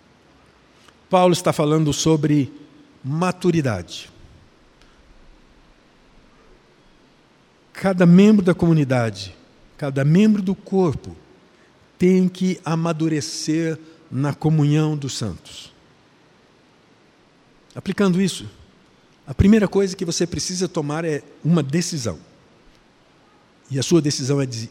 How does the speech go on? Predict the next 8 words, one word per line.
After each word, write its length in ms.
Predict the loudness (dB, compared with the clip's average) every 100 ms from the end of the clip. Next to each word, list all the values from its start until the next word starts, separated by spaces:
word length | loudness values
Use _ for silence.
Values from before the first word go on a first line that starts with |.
| _
é 100 | -6
dizer 440 | -4 0 2 2 -2
para 180 | -4
você 260 | -2 -2 0
mesmo: 280 | -2 -4 -12 -20 _ _ _ _ _ -2
"Eu 160 | 0 0
preciso 960 | -2 -4 -4 -6 -6 -6 -6 -6 -8 _ _ -8
amadurecer." 1040 | -4 -2 -2 -4 -4 -2 2 2 0 -8